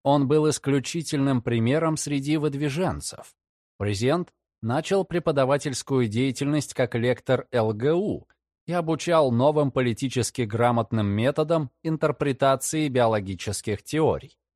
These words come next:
Он, в сущности, мало что знал о биологии. Презент изучал общественные науки и получил диплом юриста.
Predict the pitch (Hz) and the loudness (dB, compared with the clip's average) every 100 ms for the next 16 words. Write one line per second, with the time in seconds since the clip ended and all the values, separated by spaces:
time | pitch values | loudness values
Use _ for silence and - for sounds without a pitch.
0 | _ _ _ - 180 190 - - - 220 | _ _ _ -2 0 0 -4 -10 -4 -4
1 | 190 196 175 - 185 196 202 175 - - | -2 -4 -6 -4 -2 0 2 0 -2 -2
2 | 156 143 160 151 - 143 139 127 135 135 | -2 0 2 2 0 0 0 2 2 2
3 | 175 175 - 127 - _ _ _ _ 101 | 2 -2 -4 -18 -20 _ _ _ _ -6
4 | 104 95 127 160 165 147 135 151 147 123 | -4 0 0 0 -2 -4 -2 0 0 0
5 | - 165 - 147 131 127 117 113 123 170 | -4 -6 -4 -4 0 0 2 2 2 0
6 | - 170 151 147 147 143 - 170 160 143 | -2 -4 -2 -4 -2 -2 -2 -4 -4 -4
7 | 147 151 160 147 147 165 220 120 - - | -4 -2 -2 0 -2 -2 -2 -6 -8 -14